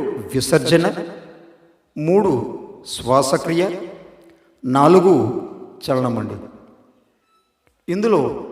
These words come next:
సరైన ఆన్సర్ ప్రత్యుత్పత్తి. అంటే ప్రత్యుత్పత్తి ద్వారా జీవులు తమ, తమ సంతతిని వృద్ధి చేసుకుంటాయి. ఇక నెక్స్ట్ ప్రశ్న అండి. క్రింది వాటిలో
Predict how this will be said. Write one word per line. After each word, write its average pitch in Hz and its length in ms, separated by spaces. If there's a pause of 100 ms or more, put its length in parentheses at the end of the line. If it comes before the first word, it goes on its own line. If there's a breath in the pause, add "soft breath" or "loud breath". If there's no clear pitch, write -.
(600)
సరైన 196 560 (220)
ఆన్సర్ 151 400 (440)
ప్రత్యుత్పత్తి. 139 720 (300)
అంటే 131 140 (120)
ప్రత్యుత్పత్తి 143 640
ద్వారా 147 200 (120)
జీవులు 143 300
తమ, 175 200 (160)
తమ 131 100 (100)
సంతతిని 131 420 (760 loud breath)
వృద్ధి 143 300
చేసుకుంటాయి. 123 680 (1500)
ఇక 196 100 (140)
నెక్స్ట్ 151 360
ప్రశ్న 147 320
అండి. 139 180 (1300)
క్రింది 202 400
వాటిలో 180 420